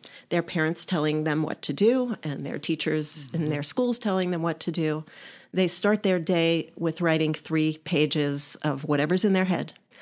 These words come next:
Speaker 2: Mm-hmm.
Speaker 1: And at first it's just brain drain, whatever goes on the page, whatever's there, whatever's, you know, irritations of their roommates or being away from home or fears, et cetera. But it becomes over time, um,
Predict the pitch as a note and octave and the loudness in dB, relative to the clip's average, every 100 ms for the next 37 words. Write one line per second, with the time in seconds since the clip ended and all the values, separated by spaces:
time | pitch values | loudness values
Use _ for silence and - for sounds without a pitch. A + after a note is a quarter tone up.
0 | - - C3 D#3 F3+ - A#3+ A#3+ A3+ G#3+ | -20 -20 -4 0 0 4 2 4 2 2
1 | - G3 F#3 E3 D#3+ E3 D#3+ D3+ D3+ E3 | 2 2 2 2 4 4 4 2 2 -2
2 | - - - D3+ D3+ F#3 F#3 F#3 F#3 F#3 | -8 -10 -4 0 2 4 4 6 4 4
3 | F3+ E3 D#3 E3+ - D3+ D#3 E3 D#3 D3+ | 2 2 2 -2 -4 -2 0 0 0 2
4 | C#3+ D3 D3+ D#3 D3+ D3+ - - - - | 2 2 0 -2 -4 -6 -10 -16 -20 -20
5 | _ - - - - F3 - E3 D3+ F3 | _ -20 -12 -8 -2 0 2 2 2 2
6 | D3+ E3+ D#3 D#3 E3+ D#3+ D3+ C#3 D3 - | 2 4 4 4 4 6 4 4 0 2
7 | D3+ D#3 - - E3 D#3+ D#3 D#3+ D#3+ D#3+ | 2 2 -2 0 4 4 4 2 0 2
8 | D3+ D3+ D3+ - E3+ D#3 D3 D3 - G3 | 2 0 -2 -2 0 0 0 -2 -2 -2
9 | - D3+ F#3+ - - - - - G#3+ G3+ | -2 -4 -4 -8 -18 -18 -14 0 2 2
10 | - - G#3+ - A#3+ A#3 G#3 - F3+ F3 | 0 -4 -2 2 4 6 4 4 2 2
11 | E3 - E3 D#3 D3+ D#3 D#3+ _ _ _ | -2 -2 0 0 -2 -4 -8 _ _ _
12 | - D#3+ D3+ D3 E3 | -8 -6 -4 -4 -6